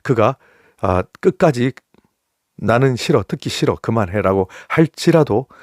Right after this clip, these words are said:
사랑을 전하며 이 초대를 해야 될 사람은 누구일까요? 셋째, 공동체 안에서, 우리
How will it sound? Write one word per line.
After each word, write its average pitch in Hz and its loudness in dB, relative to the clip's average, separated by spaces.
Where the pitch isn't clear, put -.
사랑을 95 -2
전하며 101 0
이 104 -4
초대를 107 0
해야 120 0
될 117 2
사람은 113 -2
누구일까요? 107 -2
셋째, - -6
공동체 120 0
안에서, 95 -6
우리 151 0